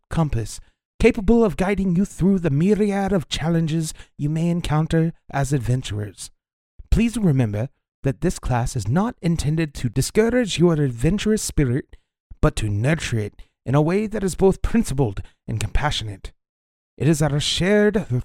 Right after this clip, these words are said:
responsibility to ensure that the thrill of adventuring is accompanied by a deep sense of ethical duty, fostering the betterment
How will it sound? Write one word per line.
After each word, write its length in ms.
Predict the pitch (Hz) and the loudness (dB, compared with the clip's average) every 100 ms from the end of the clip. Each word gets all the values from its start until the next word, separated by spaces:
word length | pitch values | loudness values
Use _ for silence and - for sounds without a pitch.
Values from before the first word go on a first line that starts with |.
| - | 0
responsibility 1000 | 156 - 180 185 160 185 135 107 101 - _ _ _ - | 0 0 0 0 2 2 2 -4 -8 -12 _ _ _ 0
to 160 | 180 | 2
ensure 560 | 196 196 190 226 226 247 - | 4 2 4 6 4 -2 -4
that 180 | - 139 | 0 0
the 80 | 117 | 0
thrill 600 | - - 113 233 165 135 - _ _ | -4 -4 4 4 4 0 -4 _ _
of 120 | 123 | -4
adventuring 500 | 123 113 170 - 120 | -2 0 -2 0 -2
is 100 | 113 | -2
accompanied 600 | - - 175 170 185 180 - _ _ | -6 -2 0 2 0 -4 -10 _ _
by 120 | - | -2
a 160 | 120 110 | 0 -2
deep 320 | 101 180 202 | -4 -6 -4
sense 440 | - - 139 151 - | -6 -2 -2 -2 -6
of 200 | - 98 | -10 -8
ethical 400 | - 110 127 135 117 | -6 -4 0 0 0
duty, 400 | - 131 113 95 - _ _ _ _ _ | 0 0 -2 -8 -16 _ _ _ _ _
fostering 580 | - 180 - 196 202 196 | -2 0 0 0 2 0
the 80 | 135 | 0
betterment 580 | 107 160 214 226 233 | 2 2 4 2 0